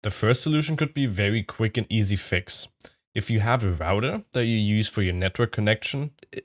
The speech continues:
there's a quick tip that you can just reconnect or restart your router. So unplug the cable and plug it in again, or just reset or use the reset button on the back. The second method is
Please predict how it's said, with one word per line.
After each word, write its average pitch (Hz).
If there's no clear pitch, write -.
there's 170
a -
quick -
tip -
that 113
you 113
can 110
just 98
reconnect 104
or 95
restart 104
your 101
router. 90
So 92
unplug 123
the 113
cable 139
and 104
plug 101
it 98
in 92
again, 110
or 170
just 165
reset 110
or 104
use 95
the 95
reset 92
button 90
on 90
the 82
back. 85
The 104
second 160
method 170
is 135